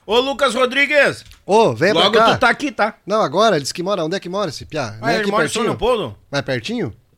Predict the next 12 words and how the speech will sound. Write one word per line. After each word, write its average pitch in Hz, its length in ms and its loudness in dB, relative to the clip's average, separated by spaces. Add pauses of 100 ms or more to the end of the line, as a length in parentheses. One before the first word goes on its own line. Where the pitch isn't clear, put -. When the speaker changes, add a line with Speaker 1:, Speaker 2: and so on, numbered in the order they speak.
(120)
Speaker 1:
Ah, 147 140 -10
dá 117 220 -8
uns 175 280 -14
trinta 143 280 -12
quilômetros. 113 340 -14 (440)
Speaker 2:
Mas 120 140 -10
dá 143 80 -10
pra 135 100 -8
vir 151 80 -6
de 170 60 -8
bicicleta, 160 500 -8
homem? 107 200 -16